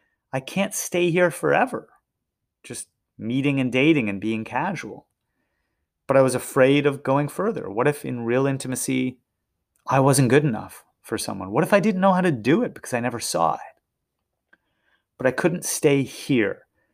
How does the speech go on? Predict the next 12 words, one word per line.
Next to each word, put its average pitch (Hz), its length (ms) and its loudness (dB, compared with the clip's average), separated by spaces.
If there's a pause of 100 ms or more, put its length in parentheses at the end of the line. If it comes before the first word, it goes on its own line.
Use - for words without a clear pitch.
(440)
I 117 60 -6
enjoyed 151 500 4
the 170 60 -2
breakthrough, 190 500 0
but 107 100 -4
I 117 40 -6
couldn't - 260 -8
stay 160 380 -6
there 147 160 -4
forever. - 520 -6 (2500)
Or 156 380 6 (220)
leaving 131 720 0